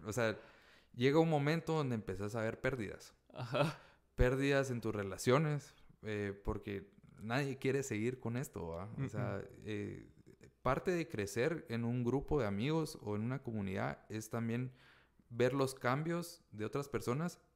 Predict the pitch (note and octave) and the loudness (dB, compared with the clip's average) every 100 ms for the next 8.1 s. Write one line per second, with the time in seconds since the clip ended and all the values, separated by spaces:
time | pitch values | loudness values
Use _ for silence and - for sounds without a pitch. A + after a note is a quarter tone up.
0 | - B2+ A2+ - G2+ G2+ - B2 C#3 C3 | -12 -8 -6 -4 -6 -6 -2 -2 -2 -4
1 | F#2+ F#2 A2+ - - _ G#2 G#2 A#2 A#2 | -8 -6 -6 -6 -14 _ -6 -4 -4 -4
2 | A#2 B2+ - - - _ _ _ _ - | -2 -4 -10 -20 -20 _ _ _ _ -2
3 | C3 B2 A#2 B2 B2+ C#3+ C#3+ D3 C#3+ B2+ | 0 2 0 0 0 2 2 0 0 -2
4 | A2+ G2+ G#2+ B2 B2 - B2+ C3 A#2 F#2+ | -4 -2 -2 -2 -4 -4 -2 -2 -4 0
5 | A2 D3+ - - _ _ _ _ - A2+ | 2 0 -4 -20 _ _ _ _ -18 -8
6 | A2 A2+ C#3 D#3+ C3+ A#2+ A#2 A2 G#2 G#2 | -4 -2 -2 -2 -4 -4 -4 -6 -4 -6
7 | G#2 G2+ F#2+ F#2+ G2 G#2 G2 F#2+ F#2 G2+ | -8 -8 -4 -2 0 -2 -6 -8 -4 -4
8 | - | -4